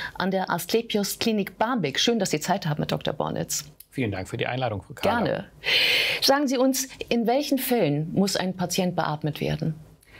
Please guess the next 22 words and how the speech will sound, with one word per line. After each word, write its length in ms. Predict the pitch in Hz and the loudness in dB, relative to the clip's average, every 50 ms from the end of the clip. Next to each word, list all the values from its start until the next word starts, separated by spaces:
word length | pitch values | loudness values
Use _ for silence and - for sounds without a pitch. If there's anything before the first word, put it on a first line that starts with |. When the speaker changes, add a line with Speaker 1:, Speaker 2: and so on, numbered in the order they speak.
| - - - - | -20 -20 -20 -20
Speaker 2:
Viele 580 | - - - - - - - - - 120 123 123 | -18 -16 -14 -12 -12 -12 -8 -4 0 2 2 2
von 200 | - 127 120 117 | 0 -2 -2 -2
uns 260 | 135 143 139 - - | -2 -2 -2 -2 0
werden 220 | 131 120 117 120 110 | 0 0 0 0 -2
das 120 | 107 - | -2 -2
schon 140 | - - 107 | -2 0 0
mal 140 | 104 107 - | 0 -2 0
erlebt 360 | 101 104 143 180 - - - | 0 0 0 0 -2 -4 -2
haben, 280 | 101 92 95 98 98 | -2 0 0 -2 -4
aber 180 | 87 92 104 104 | -4 -4 -2 -2
sich 160 | 101 104 - | -2 -4 -2
vielleicht 240 | - 117 107 104 - | -2 -2 -2 -2 -4
gar 180 | - 107 107 117 | -4 -4 -2 -2
nicht 200 | 123 110 - - | -2 -2 -2 -2
an 60 | 107 | -2
die 80 | 110 | -2
Beatmung 460 | 110 113 - - 110 117 - 113 104 104 | -2 -2 -2 -2 -4 -6 -6 -6 -6 -4
erinnern. 520 | 113 110 - - 185 185 156 101 92 87 - - - - - - _ _ | -4 -4 -4 -2 0 0 0 -2 -2 -6 -10 -16 -20 -20 -20 -20 _ _
Beatmung 560 | - - 104 110 117 - - 160 156 143 - - - | -8 -2 0 0 0 0 0 -2 -2 -2 -4 -10 -6
machen 320 | 110 120 110 - 135 113 | -4 -4 -2 0 0 2
wir 220 | 113 113 107 104 - - _ _ - - | 2 2 2 2 -2 -8 _ _ -12 -6
häufig, 560 | - 85 87 101 101 - 156 139 - - - | -2 0 0 0 0 0 0 -2 -2 -6 -10